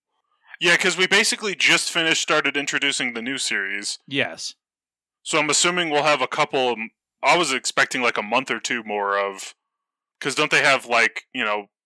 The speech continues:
Speaker 1: three meetings a year to add new stuff to the manga?
Speaker 2: I think it's more than that now. That's how it is in Bakuman, but I feel like we get stuff more than three times a year.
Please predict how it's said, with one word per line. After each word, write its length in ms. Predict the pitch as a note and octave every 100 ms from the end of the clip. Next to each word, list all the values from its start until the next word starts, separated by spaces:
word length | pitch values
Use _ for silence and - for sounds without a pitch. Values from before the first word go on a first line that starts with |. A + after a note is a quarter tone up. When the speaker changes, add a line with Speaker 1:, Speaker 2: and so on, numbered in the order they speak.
| _ -
Speaker 1:
three 300 | - C#3 C3
meetings 340 | B2 A#2 A2+ G#2+
a 60 |
year 200 | G#2+ G#2+
to 140 | A2 G#2+
add 160 | G#2+
new 80 | G#2+
stuff 280 | - A2+ G#2+
to 60 | G#2+
the 60 |
manga? 420 | F#2+ F#2+ G#2 A#2 -
Speaker 2:
I 80 | F3+
think 180 | D4
it's 160 | A#3 -
more 160 | C#3+ C3+
than 160 | A2+
that 220 | G2 F#2+
now. 260 | G2 E2+ F#2 _ _
That's 180 | E3 E3+
how 160 | G3 E3
it 80 |
is 140 | D#3 C#3
in 100 | B2
Bakuman, 560 | A2+ A#2 - F#2 F2
but 120 | - A#2+
I 80 |
feel 220 | B2 G#3 E3
like 200 | C3 C3+
we 160 | C#3
get 200 | B2 B2
stuff 280 | - C3+ -
more 120 | A#2
than 80 | G#2
three 200 | G#2+ G#2+
times 280 | G2+ G2+ F#2
a 60 |
year. 260 | F2+ F#2